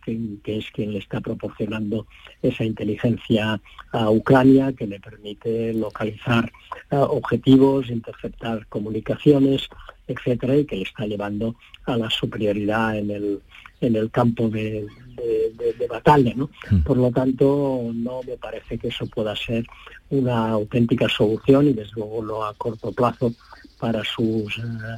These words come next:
Speaker 1: aspiraciones. Eh, ya veremos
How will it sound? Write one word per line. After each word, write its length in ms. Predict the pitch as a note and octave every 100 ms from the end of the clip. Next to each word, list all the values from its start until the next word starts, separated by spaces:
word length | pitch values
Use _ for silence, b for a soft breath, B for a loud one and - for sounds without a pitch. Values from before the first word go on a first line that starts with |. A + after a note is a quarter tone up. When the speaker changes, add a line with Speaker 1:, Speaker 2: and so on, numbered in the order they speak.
| A#2 A2+
Speaker 1:
aspiraciones. 840 | - - A#2 G#2 D#3 D3+ A#2 - - B B B -
Eh, 640 | A#2 G#2+ G#2+ G#2+ G#2+ G#2 G2+ G2+ G#2 - _ _ _ -
ya 160 | A#2+ A#2
veremos 440 | A2+ A#2 A#2+